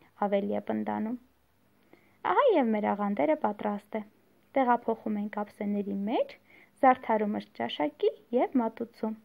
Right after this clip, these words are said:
Ստացվում է նուրբ, թեթև և շատ համեղ։ Փորձեք, վստահ եմ, որ ձեզ այն ևս դուր կգա։ Կիսվեք ընկերների հետ, բաժանորդագրվեք իմ ալիքին։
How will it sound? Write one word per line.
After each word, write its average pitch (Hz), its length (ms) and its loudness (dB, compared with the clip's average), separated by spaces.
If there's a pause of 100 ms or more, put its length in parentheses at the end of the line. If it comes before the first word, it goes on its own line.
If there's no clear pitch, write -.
(200)
Ստացվում 233 600 -2
է 220 100 -2
նուրբ, 247 680 2
թեթև 226 600 -2
և 208 200 -2
շատ - 340 -4
համեղ։ 202 360 -4 (440)
Փորձեք, 220 680 -2
վստահ 220 400 0
եմ, 262 160 -2
որ 208 220 -6
ձեզ 247 300 -4
այն 196 240 -4
ևս 220 340 -2
դուր 208 260 -2
կգա։ 208 340 -6 (1120)
Կիսվեք 226 460 0
ընկերների 240 540 2
հետ, 440 280 4
բաժանորդագրվեք 208 1000 -2
իմ 247 160 0
ալիքին։ 220 480 -4